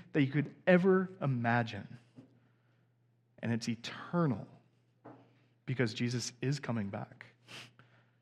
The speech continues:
to make that reality right now, to fully banish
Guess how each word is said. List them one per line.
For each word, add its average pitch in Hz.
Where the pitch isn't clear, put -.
to 143
make 139
that 131
reality 120
right 120
now, 113
to 135
fully 139
banish 120